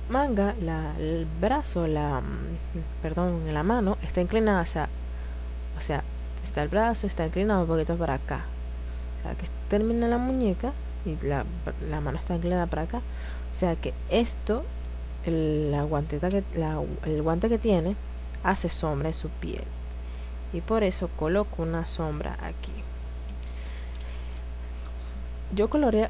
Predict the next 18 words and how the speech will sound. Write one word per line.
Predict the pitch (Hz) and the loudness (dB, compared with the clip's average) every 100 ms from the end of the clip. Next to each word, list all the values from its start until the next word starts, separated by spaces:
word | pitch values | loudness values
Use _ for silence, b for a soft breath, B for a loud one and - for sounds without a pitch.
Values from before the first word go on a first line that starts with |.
| - | 2
esta | 226 - 214 | 0 2 0
parte | - 190 180 180 - 185 233 B B B B - - - - | 2 2 2 2 0 2 2 B B B B -6 -6 -6 0
entera. | 185 175 185 170 151 - - | 2 4 6 6 4 0 0
¿Por | 170 165 | 2 4
qué? | - 180 - - | 4 2 0 -2
Porque | 170 156 - 165 160 143 - - - - - - - | -2 -2 0 2 2 0 -6 -6 -6 -6 -6 -6 -2
primero | 190 185 196 233 | 4 6 8 6
está | - 190 | 4 4
hacia | 180 185 | 4 4
la | 165 | 4
parte | - 165 165 | 4 2 4
de | 160 | 2
atrás | - 208 254 - | 4 2 2 -2
y | 185 | 0
lo | 165 156 | 2 2
cubre | 175 170 | 2 4
el | 170 | 4
cabello. | 165 143 156 - | 4 2 2 0